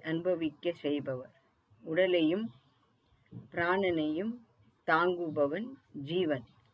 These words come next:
பிரம்மம் என்பது நிர்குணமாய் பிரகிருதிக்கு அப்பாற்பட்டதாய் எங்கும் வியாபித்திருக்கும், எங்கும் வியாபித்திருக்கும் பரம்பொருள்.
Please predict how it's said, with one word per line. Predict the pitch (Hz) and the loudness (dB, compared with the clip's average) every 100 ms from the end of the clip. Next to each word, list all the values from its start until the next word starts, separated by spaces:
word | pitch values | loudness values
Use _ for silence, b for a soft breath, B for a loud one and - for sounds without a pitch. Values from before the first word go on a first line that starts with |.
| _ _ - - - 160 | _ _ -20 -20 -10 -2
பிரம்மம் | 160 190 233 226 - | 0 2 0 0 0
என்பது | 170 160 156 147 220 - | 0 0 -2 -2 -6 -4
நிர்குணமாய் | 180 185 185 190 170 143 139 170 226 220 - _ _ _ _ _ _ _ _ _ _ _ _ _ _ _ _ _ _ | 0 0 2 2 2 2 0 -4 -6 -8 -18 _ _ _ _ _ _ _ _ _ _ _ _ _ _ _ _ _ _
பிரகிருதிக்கு | - 170 202 190 180 160 - 247 185 _ _ - | -4 -4 -4 -12 -12 -14 -8 -6 -6 _ _ -18
அப்பாற்பட்டதாய் | 147 - 180 190 190 156 139 - 147 143 160 214 147 _ _ - - - | -16 -2 0 0 -2 -4 -6 -4 -4 0 -2 -4 -8 _ _ -20 -20 -6
எங்கும் | 165 180 190 214 254 277 _ - 143 | 0 2 2 0 -2 -6 _ -14 2
வியாபித்திருக்கும், | 160 175 180 180 - 156 143 - 110 - - - - _ _ - _ _ _ _ _ _ _ _ _ _ | 4 4 2 -4 -4 -4 -4 -8 -16 -16 -20 -20 -20 _ _ -20 _ _ _ _ _ _ _ _ _ _
எங்கும் | 160 165 170 196 190 | -4 -4 -2 -4 2
வியாபித்திருக்கும் | 156 170 180 196 190 180 165 - 262 311 | 2 2 0 -2 -2 0 -2 -2 -4 -4
பரம்பொருள். | - 156 180 185 147 107 | 0 0 0 -2 -4 -4